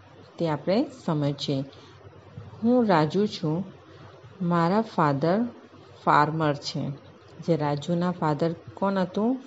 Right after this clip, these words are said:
farmer હતા. "અમે ગુજરાતના ઈડર તાલુકાના વસાઈ વિલેજમાં રહીએ છીએ." રાજુ ક્યાં રહેતો હતો? તમને એક્ઝામમાં question આન્સરમાં પૂછાય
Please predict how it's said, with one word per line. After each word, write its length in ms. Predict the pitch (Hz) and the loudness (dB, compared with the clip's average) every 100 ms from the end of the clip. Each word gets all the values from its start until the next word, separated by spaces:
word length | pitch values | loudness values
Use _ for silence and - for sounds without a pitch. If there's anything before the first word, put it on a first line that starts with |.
| - | -4
farmer 480 | 156 143 139 147 143 | 0 2 0 -2 -2
હતા. 420 | 147 143 139 139 - - - - - | -4 -6 -8 -8 -14 -20 -20 -20 -10
"અમે 260 | - 185 226 | -2 2 2
ગુજરાતના 680 | 226 180 170 170 170 185 214 - 180 | 2 0 2 2 2 0 -2 -4 -4
ઈડર 300 | 175 196 220 | 0 2 2
તાલુકાના 760 | 214 170 151 156 165 165 190 | 2 0 0 -2 -2 -2 -2
વસાઈ 580 | 196 143 147 151 202 214 | -2 -2 -2 0 2 2
વિલેજમાં 840 | 190 156 156 151 170 175 226 254 185 175 | 2 0 -2 -2 -4 -2 0 -2 -4 -2
રહીએ 400 | 165 143 139 143 | 0 2 0 -2
છીએ." 340 | - 147 139 139 - - - - - - - - - - - - - - | -4 -6 -6 -6 -16 -20 -20 -20 -20 -20 -20 -20 -20 -20 -20 -20 -20 -10
રાજુ 420 | 180 165 160 185 | -2 0 2 0
ક્યાં 260 | 190 208 220 | 0 0 2
રહેતો 300 | 202 208 202 | 0 0 -2
હતો? 380 | 196 214 240 285 269 | 0 0 0 -2 -4
તમને 340 | 190 165 170 185 | -4 -2 0 -2
એક્ઝામમાં 720 | 170 151 - 170 160 170 208 | -2 -6 -4 -4 -2 -2 -2
question 640 | 214 - - 180 - 208 | -6 -14 -2 -2 0 -2
આન્સરમાં 460 | 180 165 160 151 147 | 0 -2 -2 -2 -4
પૂછાય 600 | 143 147 - 165 185 | -4 -6 -2 -2 0